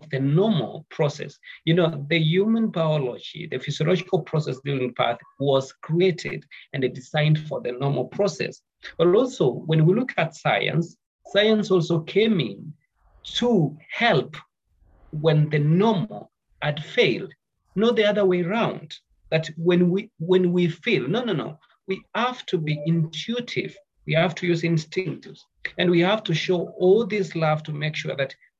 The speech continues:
we are not putting an obstacle to the normal process so that we can be quick. A-, and, and I, I, I've seen where, uh, even here, when you look at the, uh, big hospitals, they are no less what happens in the West.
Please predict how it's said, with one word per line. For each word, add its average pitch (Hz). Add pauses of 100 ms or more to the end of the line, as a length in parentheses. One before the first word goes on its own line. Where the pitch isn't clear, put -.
we 170
are 160
not 180 (560)
putting 131
an 139
obstacle 156 (220)
to 160
the 160
normal 190
process - (180)
so -
that 160
we 156
can 160
be 156
quick. 139 (460)
A-, -
and, -
and 185
I, 180 (100)
I, 170
I've 156
seen 196
where, 156 (160)
uh, 151 (140)
even 220
here, 123
when 165
you 170
look 196
at -
the, 160 (500)
uh, 156
big 156
hospitals, - (360)
they 160
are 160
no 170
less 160 (200)
what -
happens 127
in 123
the 120
West. 170